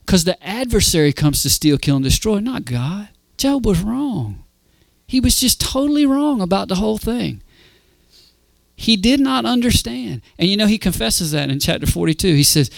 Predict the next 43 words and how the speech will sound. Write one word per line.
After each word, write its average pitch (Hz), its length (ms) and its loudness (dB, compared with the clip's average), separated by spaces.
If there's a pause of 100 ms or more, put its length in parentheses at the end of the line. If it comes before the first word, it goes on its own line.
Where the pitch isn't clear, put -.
(120)
he - 80 -2
says, 156 220 2
"I've 147 160 0
spoken 175 400 2
of 147 100 0
things 170 240 2
that 151 80 0
were 123 80 -4
too - 180 2
great 147 300 -4
for 135 120 -8
me, 117 140 -4
things 131 300 -4
I 135 60 0
didn't 131 200 -2
understand. 127 640 -2 (300)
Please 147 520 0 (160)
forgive 127 460 -4
me." 120 220 -6 (240)
And 135 100 0
at 151 140 2
that 160 200 2
moment, 160 440 0
you 135 80 2
know 170 100 6
what 170 140 6
it 143 60 2
says? 185 380 0 (260)
The 143 120 4
Lord 160 460 6
then 160 380 4 (600)
accepted 127 640 0
Job. 107 400 -6 (2000)
You 180 100 0
know 185 60 6
what 170 80 4
that 151 100 0
word 165 160 2
for - 140 2
accepted 139 480 -2
in 127 100 0
Hebrew 143 380 2
is? 156 340 0